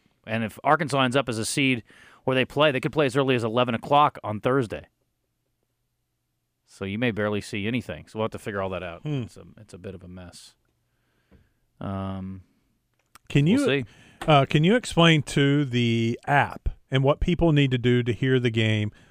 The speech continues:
Speaker 2: when it comes to your location services on your phone?
Speaker 1: Yeah, and the thing, I'll be honest. Everybody I know who works here has it working fine, and we've,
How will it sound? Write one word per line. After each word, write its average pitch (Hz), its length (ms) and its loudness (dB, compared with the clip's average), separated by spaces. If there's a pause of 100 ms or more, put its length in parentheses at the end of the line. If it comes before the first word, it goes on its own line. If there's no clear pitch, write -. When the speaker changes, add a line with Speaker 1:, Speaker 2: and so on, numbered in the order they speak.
(140)
Speaker 2:
when 127 140 2
it 120 80 -2
comes 123 400 0
to 117 340 2
your 107 640 0
location 127 580 0
services 110 560 -6
on 113 140 2
your 101 100 0
phone? 104 380 -2
Speaker 1:
Yeah, 156 280 0 (100)
and 170 200 0
the 156 40 -2
thing, 208 200 -2
I'll 170 120 6
be 220 140 2
honest. - 480 -2 (540)
Everybody 208 440 4
I 175 120 4
know 165 360 -2
who 143 140 -4
works 139 300 -4
here 180 300 -2
has 135 240 0
it 135 80 -6
working 127 280 -4
fine, 135 440 -4
and 117 100 -8
we've, 113 200 -10